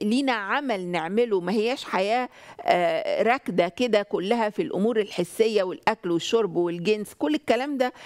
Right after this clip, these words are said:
آه، ملوش علاقة بال-، ال-، الحياة الحقيقية اللي هتبقى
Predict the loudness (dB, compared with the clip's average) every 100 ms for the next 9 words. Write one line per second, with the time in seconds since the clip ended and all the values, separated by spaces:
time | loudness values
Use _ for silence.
0 | -18 -12 2 2 2 -2 0 0 -2 -2
1 | 0 2 0 0 -2 0 0 0 0 0
2 | 0 -2 -6 -2 -2 0 -4 -2 0 0
3 | -2 -6 -4 0 0 2 0 -2 -6 -2
4 | 0 2 0